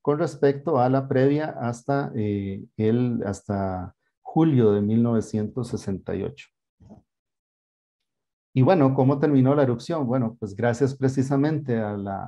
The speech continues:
al registro de la actividad sísmica y a la modernización de los instrumentos, pudimos captar por lo menos la última parte en continuo, donde pudimos ver cómo la energía sísmica poco a poco fue descendiendo a lo largo de la,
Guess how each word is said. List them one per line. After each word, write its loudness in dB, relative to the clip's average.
al -6
registro 0
de 6
la 4
actividad 0
sísmica -2
y 0
a -4
la -4
modernización -2
de 2
los -4
instrumentos, 2
pudimos 0
captar -2
por -2
lo 0
menos 2
la 0
última -4
parte -8
en 2
continuo, 2
donde 2
pudimos 0
ver 0
cómo 0
la -4
energía -2
sísmica 0
poco -2
a -4
poco -4
fue 0
descendiendo 2
a 0
lo 0
largo -4
de -4
la, -6